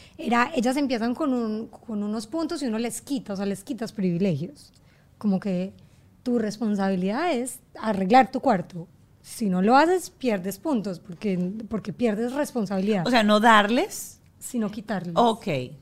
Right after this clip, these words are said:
Speaker 2: perfecto.
Speaker 1: O sea, ¿me
Speaker 2: Bien
Speaker 1: entiendes?
Speaker 2: interesante eso.
Speaker 1: Ellos entran y tú les dices, "Tienes todo. Tienes el helado del viernes, tienes la salida al trampolín, tienes esto".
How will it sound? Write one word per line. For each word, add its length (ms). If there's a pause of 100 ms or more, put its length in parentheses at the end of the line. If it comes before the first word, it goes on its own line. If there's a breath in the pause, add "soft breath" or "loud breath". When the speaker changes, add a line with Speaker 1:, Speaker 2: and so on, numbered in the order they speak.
(220)
Speaker 2:
perfecto. 380
Speaker 1:
O 20
sea, 80
¿me 80
Speaker 2:
Bien 100
Speaker 1:
entiendes? 200
Speaker 2:
interesante 440
eso. 80
Speaker 1:
Ellos 220
entran 480
y 120
tú 120
les 120
dices, 300
"Tienes 400
todo. 540 (220 loud breath)
Tienes 280
el 100
helado 320
del 180
viernes, 580
tienes 260
la 140
salida 240
al 100
trampolín, 840
tienes 340
esto". 340